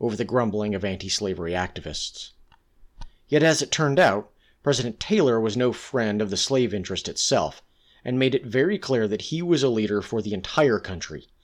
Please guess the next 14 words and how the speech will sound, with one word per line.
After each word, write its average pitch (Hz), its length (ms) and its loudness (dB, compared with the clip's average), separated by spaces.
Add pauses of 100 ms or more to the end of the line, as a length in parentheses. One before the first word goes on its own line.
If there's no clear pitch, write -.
(260)
not 110 300 0
a - 60 -2
narrow 117 360 2
or 120 140 0
sectional 98 500 -4
interest. 110 460 -4 (800)
California 156 680 4
would 113 180 0
become 123 280 -4
his 104 140 -4
legacy 113 420 2
in 80 60 -10
a 76 60 -14
way, 65 320 -10